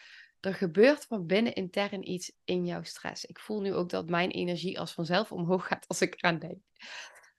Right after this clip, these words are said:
Oké. Dus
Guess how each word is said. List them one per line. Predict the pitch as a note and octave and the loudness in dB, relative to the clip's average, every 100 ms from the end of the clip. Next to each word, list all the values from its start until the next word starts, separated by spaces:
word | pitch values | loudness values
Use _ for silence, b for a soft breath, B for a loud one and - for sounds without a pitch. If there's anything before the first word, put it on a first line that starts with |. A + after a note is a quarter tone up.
| _ - | _ -4
Oké. | F3 E3+ - - _ _ _ _ _ _ _ _ _ _ _ _ _ _ _ _ _ _ _ _ _ _ _ _ _ _ _ _ _ _ _ _ _ | -4 -2 -6 -8 _ _ _ _ _ _ _ _ _ _ _ _ _ _ _ _ _ _ _ _ _ _ _ _ _ _ _ _ _ _ _ _ _
Dus | - F#3+ A#3 B3 - | 0 4 4 2 -8